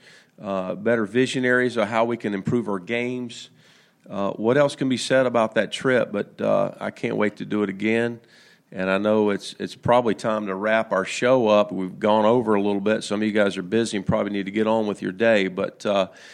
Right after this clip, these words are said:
let's go through a, a couple of final comments from each of you. I'll start with John. And John, just give us some final thoughts of things that you take away from this trip,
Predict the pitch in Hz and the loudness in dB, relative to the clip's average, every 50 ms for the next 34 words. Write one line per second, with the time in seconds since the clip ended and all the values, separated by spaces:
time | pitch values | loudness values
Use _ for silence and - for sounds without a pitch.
0 | - - _ - 117 113 - - 151 143 135 - - 139 127 123 110 - - - | -20 -12 _ -2 0 0 0 2 2 2 2 2 2 2 2 2 2 0 -2 -2
1 | - - 143 131 - 117 107 - - 127 127 127 127 131 127 - - - 123 120 | 0 2 0 0 2 -2 -2 -2 -2 -2 0 0 0 -2 -2 -4 -4 -2 0 0
2 | 120 120 123 123 123 123 - - 113 113 120 120 120 - 135 127 123 131 131 120 | 2 2 0 -2 -2 -4 -6 -6 -4 -2 -2 -2 -2 0 0 2 2 2 4 4
3 | 110 104 - - - 123 117 120 - - 107 92 87 - - 117 113 113 120 127 | 4 2 0 -2 0 2 2 2 0 -2 -6 -8 -8 -4 0 2 2 4 4 2
4 | 135 143 160 180 165 - - - - - - - - _ _ - 110 110 107 127 | 2 0 -2 -4 -8 -14 -20 -20 -20 -20 -20 -20 -20 _ _ -8 -6 -4 0 2
5 | 127 127 139 151 147 135 127 - - 160 156 151 147 - - 139 120 - - 123 | 4 4 4 4 2 0 -2 0 0 0 2 2 0 -2 -4 -6 -6 -2 0 2
6 | 120 135 151 160 151 151 - 147 131 127 135 156 170 165 - - - 117 - - | 2 4 2 2 -2 -2 0 2 2 4 2 2 0 -2 -4 -8 -8 -8 -6 -2
7 | 131 131 135 135 117 - 123 123 120 110 120 127 139 143 - - 139 131 123 - | -2 -2 0 -2 -2 -2 -2 -2 -2 -2 0 0 0 0 2 2 2 2 2 0
8 | 120 120 123 123 123 120 - 123 117 117 113 - - - - - 131 127 120 113 | 0 0 2 2 2 0 -2 -6 -4 -4 -4 -4 -6 -8 -4 0 2 4 4 4
9 | 110 107 - - | 2 0 -4 -12